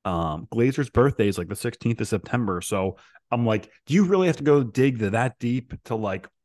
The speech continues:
you know, they have to wait till, like, you know, ten years has passed since,"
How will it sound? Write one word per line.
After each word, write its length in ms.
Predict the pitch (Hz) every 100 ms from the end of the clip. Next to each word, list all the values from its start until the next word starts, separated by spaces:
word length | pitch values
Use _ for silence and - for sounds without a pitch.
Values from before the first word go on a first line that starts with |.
| -
you 80 | 104
know, 320 | 95 101 101
they 100 | 98
have 140 | 101
to 100 | 110
wait 280 | 104 110 117
till, 220 | - 107
like, 240 | 95 104 104
you 60 |
know, 200 | 101 95
ten 300 | 92 - 113
years 420 | 113 113 113 110
has 120 | 107 104
passed 540 | - 104 104 104 -
since," 420 | 110 101 - -